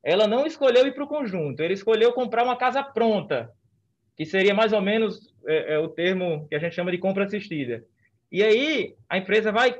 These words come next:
vai apresentar para as comunidades diversos imóveis que podem ser comprados pelo programa. E aí, se a pessoa se identificar com algum desse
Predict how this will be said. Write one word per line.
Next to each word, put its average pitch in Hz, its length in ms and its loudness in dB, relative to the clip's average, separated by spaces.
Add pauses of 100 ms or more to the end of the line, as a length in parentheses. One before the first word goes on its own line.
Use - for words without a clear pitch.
vai 175 220 0
apresentar 226 920 -2
para 185 100 -4
as 180 100 -6
comunidades 165 840 -6
diversos 254 680 -4
imóveis 220 420 -2
que 247 80 -14
podem 320 540 0
ser 269 260 -2
comprados 226 760 0
pelo 240 240 0
programa. 175 560 -2 (680)
E 185 100 2
aí, 247 120 6
se - 80 -4
a 320 40 -2
pessoa 294 380 2
se 214 80 -6
identificar 208 480 -2
com 202 100 0
algum 196 320 0
desse 165 560 0